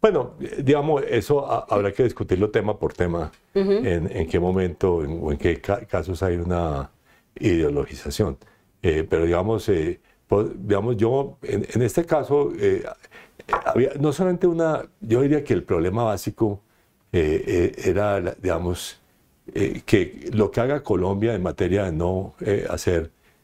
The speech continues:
Speaker 1: eh, explotación de petróleo y gas, eh, no contribuye virtualmente nada al tema del cambio climático mundial, porque nosotros producimos el cero punto seis por ciento del petróleo del mundo. O sea, Colombia deja de producir petróleo rápidamente,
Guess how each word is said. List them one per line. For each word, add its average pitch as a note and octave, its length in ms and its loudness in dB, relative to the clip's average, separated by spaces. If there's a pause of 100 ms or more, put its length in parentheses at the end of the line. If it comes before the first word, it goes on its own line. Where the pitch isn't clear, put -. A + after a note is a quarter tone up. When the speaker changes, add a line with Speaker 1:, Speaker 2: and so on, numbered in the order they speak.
(120)
Speaker 1:
eh, F2+ 360 2
explotación E2+ 760 -2
de F2+ 140 0
petróleo D#2 520 0
y F2 60 -2
gas, A2 400 -2 (460)
eh, G2 120 2
no F#2+ 180 2
contribuye F2+ 720 0 (100)
virtualmente F#2+ 760 0
nada G#2 540 -2
al - 140 -6
tema F2+ 260 -2
del F2+ 100 -4
cambio F2 280 -2
climático D#2+ 520 -2
mundial, E2 380 0
porque - 240 -8
nosotros E2+ 420 -2 (360)
producimos G2 520 0
el E2+ 80 -2
cero B2 420 0
punto B2 360 0
seis A#2+ 240 0
por A#2 220 -2
ciento A#2 320 0
del G#2+ 80 0
petróleo F#2 420 0
del F2+ 80 -2
mundo. G#2 400 -2
O - 320 -20
sea, G2+ 160 0
Colombia G2 380 2
deja A#2+ 200 0
de B2+ 60 0
producir F2+ 400 -2
petróleo A2+ 480 0
rápidamente, G#2+ 920 0